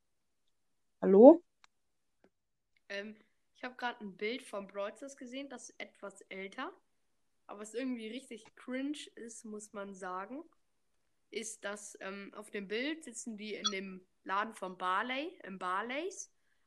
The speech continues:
Speaker 2: Und, ähm, Barley ist so traurig, Piper ist so traurig und guckt auf den Tisch. Rico ist traurig, H and P ist traurig.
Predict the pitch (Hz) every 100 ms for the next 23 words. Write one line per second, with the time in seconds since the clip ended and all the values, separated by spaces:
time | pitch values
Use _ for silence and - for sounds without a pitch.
0 | - 202 214 214 196 - 190 190 185 -
1 | _ _ _ _ _ _ - - _ _
2 | 175 185 202 202 202 - 190 - 190 190
3 | 190 196 190 - - 185 214 220 202 202
4 | 202 190 - 196 196 208 190 190 214 214
5 | 180 185 190 190 202 196 - _ _ -
6 | - 262 262 254 240 226 - 208 208 208
7 | 208 208 - 214 214 208 196 - 247 240
8 | 233 - - 196 196 190 196 190